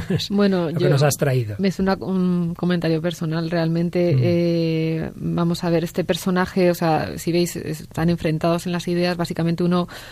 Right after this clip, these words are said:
Speaker 2: propone que la belleza es algo más como de los sentidos, ¿no? Más material, más visual, más.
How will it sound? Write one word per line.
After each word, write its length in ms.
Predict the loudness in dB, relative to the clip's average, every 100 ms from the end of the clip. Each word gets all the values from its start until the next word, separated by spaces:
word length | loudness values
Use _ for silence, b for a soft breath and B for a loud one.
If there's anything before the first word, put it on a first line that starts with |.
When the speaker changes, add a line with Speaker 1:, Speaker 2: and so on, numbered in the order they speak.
| B
Speaker 2:
propone 360 | -2 2 2 2
que 100 | 2
la 100 | 2
belleza 420 | 2 0 0 -2
es 120 | -2
algo 220 | -2 0 0
más 240 | -2 -4
como 320 | -4 -2 -2
de 120 | 0
los 120 | -2 -2
sentidos, 520 | -4 -2 0 0 -2
¿no? 160 | -4 -4
Más 180 | -4
material, 460 | -4 -4 -2 -2 0
más 160 | -2 -2
visual, 480 | -2 0 2 2
más. 320 | 0 -2 -4